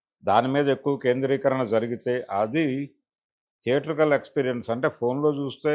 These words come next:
అది ఆనదు కాబట్టి థియేటర్కి వెళ్ళి తీరాలి అనుకుని ప్రేక్షకులు థియేటర్కి వస్తారని అనుకున్నాడు ఆయన.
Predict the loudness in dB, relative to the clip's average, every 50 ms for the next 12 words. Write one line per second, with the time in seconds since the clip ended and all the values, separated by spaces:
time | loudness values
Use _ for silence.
0 | 0 0 -2 -2 -4 -6 -8 _ _ _ _ -4 0 0 2 2 2 0 2 4
1 | 4 4 4 4 0 -2 -2 -8 -10 -8 -4 -2 -2 -2 0 -4 -6 -4 -2 -4
2 | -2 -2 -4 -6 -4 -2 0 2 4 4 4 2 2 0 0 0 -2 -4 -6 -6
3 | -4 -2 -2 -2 -4 -4 -10 -8 -6 -6 -4 -2 -2 -2 -2 -2 -2 -2 0 -2
4 | -2 -2 -2 0 0 0 0 0 0 -2 -2 -4 -6 -4 -2 -4 -4 -4 -8 -10